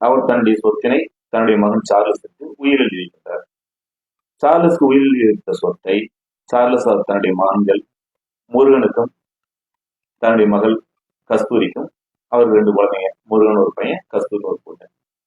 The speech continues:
இவங்க ரெண்டு பேருக்கும் பாகப்பிரிவினை செய்து வைக்கின்றார். கஸ்தூரி கிடைத்த சொத்தினை கஸ்தூரி தன்னுடைய அண்ணன்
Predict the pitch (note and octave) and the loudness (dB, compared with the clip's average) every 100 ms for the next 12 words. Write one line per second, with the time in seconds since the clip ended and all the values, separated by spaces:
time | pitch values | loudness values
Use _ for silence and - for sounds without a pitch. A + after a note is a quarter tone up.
0 | - C3+ C3+ A#2+ A2 G#2 - - A#2+ B2+ | 2 4 4 2 2 2 0 0 2 2
1 | - - - - - F2 E2+ - F2 E2+ | 2 -2 -8 -14 -18 -18 -20 -20 _ -12
2 | - - _ _ _ _ _ _ _ _ | -12 -12 _ _ _ _ _ _ _ _
3 | - D3 D3 F3+ D3 C3+ B2+ A2 G#2+ - | -4 -2 2 4 4 2 0 0 -2 -2
4 | B2 E3+ - _ A#2 - C3 C3 C3 A2+ | -4 -4 -8 _ -2 -2 -2 -2 0 2
5 | G#2 G#2 - A#2 A#2 A#2+ | 2 2 0 -2 0 -2